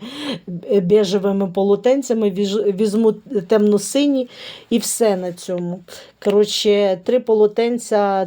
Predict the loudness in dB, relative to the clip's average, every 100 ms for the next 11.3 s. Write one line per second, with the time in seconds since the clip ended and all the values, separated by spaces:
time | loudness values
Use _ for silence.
0 | -4 -2 0 -2 -4 -4 -6 -14 -16 _
1 | _ -20 -20 -20 -20 _ _ -12 -4 -4
2 | -2 0 0 2 2 2 0 -2 0 -4
3 | -2 -2 -2 0 0 0 -2 -6 -2 0
4 | 2 0 0 2 0 -2 -6 -2 0 0
5 | -2 -12 -16 -20 -20 -8 -4 2 2 2
6 | -2 -2 -2 -2 -4 -4 -4 -4 -4 -2
7 | -2 -2 0 2 2 0 -8 -6 -6 -10
8 | -20 -20 -20 -4 2 2 2 -2 -2 -2
9 | -2 -4 -10 -10 -20 -12 -6 -6 -4 -2
10 | -2 -2 -8 -10 -10 -10 -8 -6 -2 0
11 | 2 2